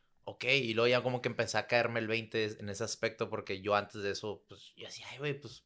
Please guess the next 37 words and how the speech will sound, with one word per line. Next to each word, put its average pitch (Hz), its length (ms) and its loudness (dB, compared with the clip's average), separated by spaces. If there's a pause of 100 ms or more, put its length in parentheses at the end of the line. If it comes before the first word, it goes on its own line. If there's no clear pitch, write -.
(120)
colores 117 300 2
de 147 80 6
arcoíris 139 600 0
o 123 120 0
lo 110 120 -6
cual, 117 320 2
colores 127 300 2
lo 147 80 0
que 131 80 -10
sea, 131 160 -2
no 131 100 -6
hay 127 60 -4
pedo, 139 320 2
¿no?". 139 140 -4 (280)
Pero 135 120 0
dices, 117 140 -4
"No, 151 180 6
güey, 131 160 8
si 127 100 -4
tú 147 160 0
ves 214 140 6
los 254 260 4
logos 208 460 6
más 202 560 2
increíbles 175 640 2
o 165 40 2
los 135 140 2
más 131 400 2 (300)
impactantes 156 800 0
como 104 340 -6
McDonald's, 110 760 2
güey, 98 240 -4
o 95 200 -2
Nike, 123 640 2
güey, 98 160 -4
o 104 60 -8
sea, 107 300 -2